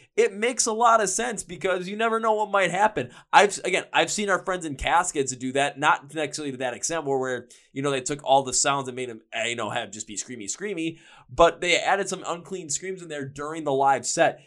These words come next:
It was something I was not expecting from Caskets, but it was done so well where it impacted the live experience so heavily. I couldn't get enough, and I thought it was the coolest thing ever.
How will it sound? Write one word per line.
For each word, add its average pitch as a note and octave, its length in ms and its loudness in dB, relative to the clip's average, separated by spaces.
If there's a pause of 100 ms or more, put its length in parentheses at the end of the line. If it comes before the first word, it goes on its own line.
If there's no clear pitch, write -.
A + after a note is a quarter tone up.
(160)
It A3+ 160 6
was B3 140 8
something A3+ 200 0
I F3 120 6
was D#3 280 0
not E3 240 6
expecting G3+ 480 0
from C#3+ 180 -6
Caskets, E3 440 0
but D#3 240 0
it F3+ 160 -8
was E3 180 -4
done E3+ 280 2
so C#3+ 520 6
well D3 400 4
where C3+ 200 -2
it C#3+ 160 -6
impacted D#3 440 0
the B2+ 60 -6
live C3+ 180 2
experience C3 420 -8
so D3 200 0
heavily. B2+ 460 -4 (260)
I D3 80 4
couldn't G3 240 -2
get F#3 100 2
enough, D#3 180 2
and C#3 80 0
I B2+ 40 -6
thought D#3+ 120 2
it D3+ 40 0
was C3+ 80 -6
the C3 60 -8
coolest C#3+ 340 -4
thing C3 160 -4
ever. C3 280 -2